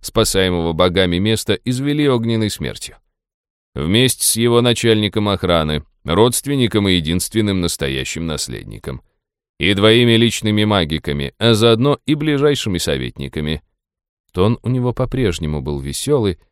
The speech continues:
как будто наше появление его вовсе не беспокоило. А может, так оно и было? Недаром он чуть не первым колдуном из ныне здравствующих почитается.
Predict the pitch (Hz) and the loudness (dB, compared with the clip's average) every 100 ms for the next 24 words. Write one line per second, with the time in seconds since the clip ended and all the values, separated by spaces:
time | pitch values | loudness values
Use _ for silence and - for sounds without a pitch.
0 | _ - 90 98 135 113 113 127 113 95 | _ -6 -4 -2 -2 -2 -2 -2 -4 -2
1 | 98 92 107 139 113 95 78 90 92 73 | 0 2 0 2 0 0 -2 -2 -2 -2
2 | 107 120 - 113 90 87 - 85 - - | -6 -4 -6 -4 -4 -6 -8 -10 -12 -12
3 | 50 50 - _ _ _ _ - 73 82 | -14 -14 -20 _ _ _ _ -10 -2 0
4 | 80 80 - 78 82 80 76 71 107 98 | 0 -2 -2 -2 -2 -2 -2 -2 -2 -2
5 | - _ _ _ 87 101 95 113 117 110 | -8 _ _ _ 0 2 6 6 6 4
6 | 101 107 90 101 107 104 90 85 85 90 | 0 -2 -2 -2 2 2 2 2 0 0
7 | 90 92 101 90 - 92 85 95 85 82 | 0 0 0 -2 -2 -4 -2 0 0 -2
8 | 71 92 85 - 67 - 80 - - 101 | -2 -2 -2 -8 -10 -10 -10 -10 -8 -4
9 | 90 62 - - | -4 -4 -6 -10